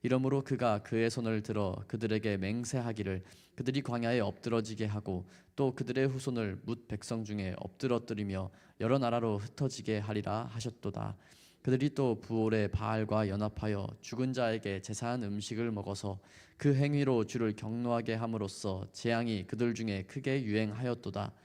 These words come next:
그때 비느하스가 일어서서 중재하니 이에 재앙이 그쳤도다. 이 일이 그의 의로 인-, 인정되었으니 대대로 영원까지로다.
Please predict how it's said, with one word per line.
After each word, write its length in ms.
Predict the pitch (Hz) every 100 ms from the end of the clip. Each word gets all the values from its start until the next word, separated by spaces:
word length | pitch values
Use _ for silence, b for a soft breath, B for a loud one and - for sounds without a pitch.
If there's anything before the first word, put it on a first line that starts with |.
| B B B
그때 380 | 143 - 139 110
비느하스가 760 | 107 123 131 120 - 123 104 101
일어서서 580 | 117 113 110 104 98 107
중재하니 680 | 117 113 117 107 101 95 95 B B
이에 260 | 107 110 107
재앙이 480 | 113 104 101 120 139
그쳤도다. 680 | - - 117 - 101 98 - B B B B
이 240 | 131 131
일이 280 | 131 120 95
그의 320 | - 113 110
의로 440 | 101 104 104 98 104
인-, 140 | 107
인정되었으니 1000 | 117 113 107 104 104 101 - 104 139 175 B B
대대로 520 | - 98 104 110 147
영원까지로다. 1300 | 113 98 98 104 117 - 117 120 98 98 98 104 95